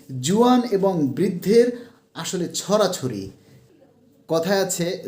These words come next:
"জুয়ান ছেলেরা ভাত পায় না, বৃদ্ধদের পাগলামি।" এই বৃদ্ধদের পাগলামিতে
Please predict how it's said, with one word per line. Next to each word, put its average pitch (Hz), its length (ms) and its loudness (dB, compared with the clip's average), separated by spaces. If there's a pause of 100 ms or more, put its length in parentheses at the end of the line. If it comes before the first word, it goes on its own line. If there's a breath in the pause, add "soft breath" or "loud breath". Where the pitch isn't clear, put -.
(100)
"জুয়ান 180 320 2
ছেলেরা 147 520 0
ভাত 143 340 -4
পায় 131 160 0
না, 143 300 -4
বৃদ্ধদের 123 680 -2 (140)
পাগলামি।" 101 480 -6 (400 loud breath)
এই 127 220 0
বৃদ্ধদের 143 540 -2 (140)
পাগলামিতে 180 720 -2